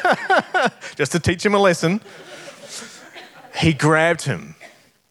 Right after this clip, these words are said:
But you notice what he didn't do. And this is sometimes what we want Jesus to do. We want Jesus to pick us up and go, "Oh, good job. Well done for trying. They're there. Let me carry you back to the boat.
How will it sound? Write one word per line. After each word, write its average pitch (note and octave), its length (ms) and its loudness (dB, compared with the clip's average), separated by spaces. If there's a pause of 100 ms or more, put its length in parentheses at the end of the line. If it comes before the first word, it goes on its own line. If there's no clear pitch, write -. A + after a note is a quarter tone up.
(1040)
But D#3 160 0
you E3 80 4
notice A3 400 2
what F#3 140 4
he F#3 100 4
didn't D3 360 0
do. F2 260 -4 (300)
And C3 140 4
this F#3 160 2
is F3+ 120 0
sometimes D#3 500 2
what C3+ 180 2
we B2 100 0
want A2+ 280 2
Jesus G2 400 2
to G2 140 -2
do. E2 260 -4 (920)
We B2 80 2
want D3+ 240 4
Jesus C3 400 4
to - 120 -2
pick E3+ 180 0
us D3 180 -2
up - 360 -4 (920)
and A#2+ 80 -10
go, B2 140 -2
"Oh, A#2+ 440 0 (680)
good C#3 180 -4
job. D#3+ 340 -10 (600)
Well F#3+ 180 4
done D#3+ 160 2
for C#3+ 100 -6
trying. G2 640 -2 (480)
They're D#3+ 160 2
there. G2 360 0 (140)
Let G#3 100 2
me G3+ 80 2
carry D3 360 -2
you C3 80 -4
back B2 220 -4
to D3+ 100 -4
the C3+ 100 -4
boat. G2+ 280 -4